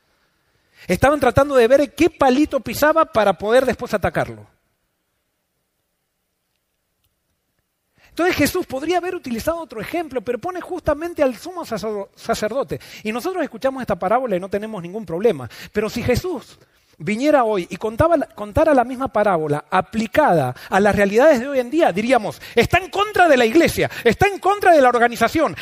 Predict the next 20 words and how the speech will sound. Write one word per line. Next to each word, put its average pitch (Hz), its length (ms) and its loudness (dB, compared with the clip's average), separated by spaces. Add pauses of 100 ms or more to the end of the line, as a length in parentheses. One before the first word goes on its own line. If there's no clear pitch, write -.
está 233 240 2
en 392 120 -2
contra 403 400 4
de 285 80 4
los 240 100 2
dirigentes". 226 720 0 (1080)
Y 190 80 -10
Jesús 233 260 -8
no 320 80 -12
estaba 254 220 -12
en 214 80 -18
contra 254 260 -10
de 151 120 -8
nadie. 147 500 -12 (2000)
Jesús 226 320 -8
estaba 226 240 -8
en 196 80 -18
contra 220 240 -10
del 160 120 -6
pecado. 131 480 -14